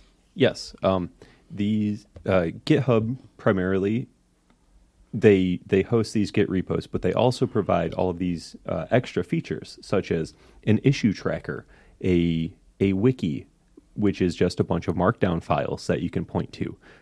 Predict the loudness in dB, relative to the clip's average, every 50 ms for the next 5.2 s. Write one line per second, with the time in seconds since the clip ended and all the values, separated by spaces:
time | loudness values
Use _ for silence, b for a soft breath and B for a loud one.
0 | b b b -6 -6 -6 -8 -12 -10 -4 -2 0 0 0 -2 0 -2 -2 -2 -2
1 | -4 -2 -2 -2 -2 -2 -4 -4 0 -2 -2 -2 0 2 2 2 2 0 -4 -8
2 | -6 -4 -4 -4 -2 -2 -6 -4 -2 -2 -2 -2 -4 -6 -8 -10 -14 -20 _ _
3 | _ -6 -6 -4 -2 -2 -4 -4 -8 _ -20 _ _ _ -6 -6 -2 -2 -4 -2
4 | 0 2 2 4 4 4 2 0 -10 -4 0 0 2 2 2 0 -2 -4 -4 -6
5 | -6 -6 -6 -10